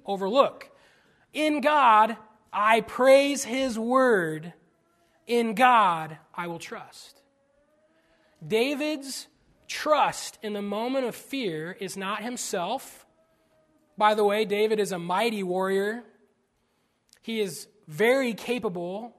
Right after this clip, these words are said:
of protecting himself, certainly in the wild with animals, and I think on the battlefield.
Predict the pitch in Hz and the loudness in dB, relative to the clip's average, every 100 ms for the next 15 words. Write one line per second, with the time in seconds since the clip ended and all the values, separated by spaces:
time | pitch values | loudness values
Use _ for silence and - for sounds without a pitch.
0 | _ 180 - 175 - 247 226 185 170 156 | _ -14 -12 -12 -10 -10 -10 -10 -10 -12
1 | 165 151 196 - - _ _ _ _ _ | -12 -12 -14 -16 -20 _ _ _ _ _
2 | _ _ _ - 233 214 208 196 185 180 | _ _ _ -12 -10 -6 -6 -4 -2 2
3 | 196 202 196 175 180 190 202 214 185 170 | 2 2 0 -4 -6 -8 -6 -8 -8 -10
4 | 190 185 180 165 170 190 185 - 156 156 | -10 -10 -8 -6 -4 -4 -6 -8 -12 -14
5 | 180 | -16